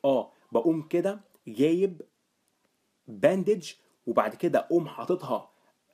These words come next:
على المكان بتاع الهيماتوما واربطها جامد، الزقها جامد في المكان دوت. ليه؟ علشان امنع ان يحصل حاجه اسمها ريكولكشن اوف البلد. لو انا عملت انسيشن وايفاكويشن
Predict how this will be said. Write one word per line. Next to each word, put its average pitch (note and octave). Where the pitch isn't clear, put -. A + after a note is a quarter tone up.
على C3
المكان B2
بتاع C#3+
الهيماتوما C#3
واربطها B2+
جامد، B2
الزقها D3
جامد A#2+
في -
المكان A#2
دوت. A#2+
ليه؟ C3
علشان A2+
امنع E3
ان A#2+
يحصل D#3
حاجه D#3
اسمها D#3
ريكولكشن D#3+
اوف D3+
البلد. A#2
لو A2+
انا D3
عملت B2
انسيشن B2
وايفاكويشن A#2